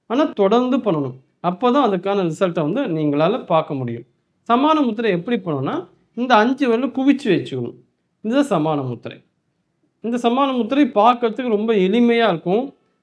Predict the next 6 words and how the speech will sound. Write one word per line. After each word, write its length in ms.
ஆனா 260
இதோட 420
பெனிஃபிட்ஸ் 460
வந்து 260
ரொம்ப 300
நல்லா 420